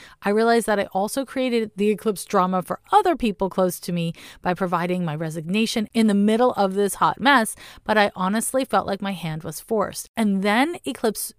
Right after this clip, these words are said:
Hijinks actually shares a lot of very important, um, context for this question. But because of time, I'm not gonna read it, and I'm gonna give the answer that I would give i-, anyways in context of all the details to say this.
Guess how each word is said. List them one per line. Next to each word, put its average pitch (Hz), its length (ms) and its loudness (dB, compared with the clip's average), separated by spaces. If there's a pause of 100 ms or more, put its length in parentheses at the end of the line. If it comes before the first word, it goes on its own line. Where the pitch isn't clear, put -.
(140)
Hijinks 165 480 -4
actually 165 320 -8
shares 190 240 -4
a 190 60 -4
lot 170 200 0
of 165 60 -4
very 160 340 -4
important, 151 640 -8 (480)
um, 175 280 0
context 180 640 -2
for 175 120 -4
this 156 160 -6
question. 160 520 -8
But 180 240 -4
because 208 480 -6
of 285 120 -10
time, 185 480 -6
I'm 175 160 -6
not 156 180 -4
gonna 226 200 -2
read 170 240 -8
it, - 180 -8 (160)
and 170 140 -8
I'm 170 100 -6
gonna 202 140 -4
give 240 180 -4
the 240 140 -4
answer 196 220 -4
that 175 160 -6
I 180 40 -8
would 190 180 -10
give 196 300 -6 (300)
i-, - 120 -12 (120)
anyways 196 680 0
in 196 200 0
context 185 720 -4
of 196 220 0
all 262 220 4
the 262 100 0
details 214 600 -4 (220)
to 233 140 0
say 185 220 2
this. - 420 -8